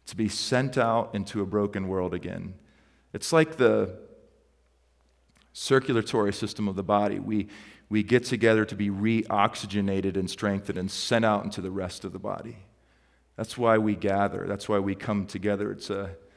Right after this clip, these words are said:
it's a heartbeat. Gather together, re-strengthened, re-encouraged, refreshed, and then go off into the world in our different corners where we're bringing the kingdom with us. So one of the ways that we're present to God is being here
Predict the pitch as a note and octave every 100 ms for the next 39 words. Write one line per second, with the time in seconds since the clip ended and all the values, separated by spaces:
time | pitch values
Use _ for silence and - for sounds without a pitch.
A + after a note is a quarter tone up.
0 | _ _ _ _ G2 - - C3 - A2
1 | F#2+ - - - - _ _ _ _ _
2 | _ _ _ _ G#2 A2 A#2 A2+ A#2 G#2
3 | G2+ G2+ G2+ G#2 G#2 A#2 A2 - A2 G#2+
4 | - G2 G#2 - G2+ A2 A#2 G#2 G#2 G#2+
5 | G#2+ G2+ F#2 - F#2+ A2 G#2+ - G#2+ G2
6 | - - - - - G2+ G2+ F#2+ G#2+ A2
7 | A2 A2+ A2+ G#2 G#2+ G#2+ G#2 G#2 G2 F#2+
8 | G#2 G2+ G#2 - G#2 G2+ F#2+ G#2 G2+ G2+
9 | F2+ G#2+ G#2 G2+ - G#2 G2 G2 G2 G2
10 | - - G#2 - - _ _ _ _ _
11 | _ _ _ _ _ _ _ _ _ _
12 | _ _ _ _ _ _ _ - G2+ G#2+
13 | D#3+ C3 G#2 G2 F#2+ G2 F#2 F#2 G#2 F#2+
14 | F2+ F#2+ F#2+ G2 F#2+ F2 G#2 G2 F#2+ F#2
15 | - - B2 C#3+ - -